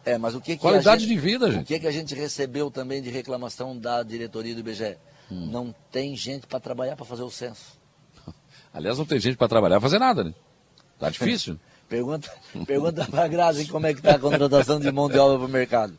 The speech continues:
Speaker 2: Pois os caras não querem trabalhar, rapaz. Tem, tem emprego aí sobrando pelas pessoas. Pô, essa semana a Tramonto, né, Bianca, foi, passou por aí pedindo, olha, tá aqui, olha, vai, tem isso, tem vale isso, vale aquilo, mais salário, mais não sei o quê.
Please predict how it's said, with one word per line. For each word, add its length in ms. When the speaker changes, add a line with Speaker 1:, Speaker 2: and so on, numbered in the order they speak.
Speaker 2:
Pois 160
os 100
caras 160
não 80
querem 180
trabalhar, 500
rapaz. 280
Tem, 100
tem 180
emprego 420
aí 100
sobrando 580
pelas 240
pessoas. 280
Pô, 440
essa 140
semana 380
a 80
Tramonto, 480
né, 420
Bianca, 300
foi, 220
passou 260
por 160
aí 460
pedindo, 760
olha, 320
tá 140
aqui, 340
olha, 240
vai, 160
tem 340
isso, 280
tem 160
vale 260
isso, 320
vale 240
aquilo, 320
mais 320
salário, 500
mais 160
não 120
sei 100
o 60
quê. 160